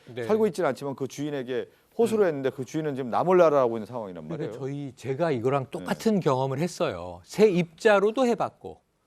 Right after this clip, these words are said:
Speaker 1: 그리고 저희 모친이 지금은 이사를 하셨지만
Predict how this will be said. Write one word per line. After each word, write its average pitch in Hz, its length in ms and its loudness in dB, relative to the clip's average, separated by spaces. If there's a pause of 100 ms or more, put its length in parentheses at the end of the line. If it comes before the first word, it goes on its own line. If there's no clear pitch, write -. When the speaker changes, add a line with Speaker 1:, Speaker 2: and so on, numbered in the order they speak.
Speaker 1:
그리고 190 240 0
저희 160 240 2
모친이 175 720 0
지금은 151 340 -4
이사를 156 300 0
하셨지만 151 640 -6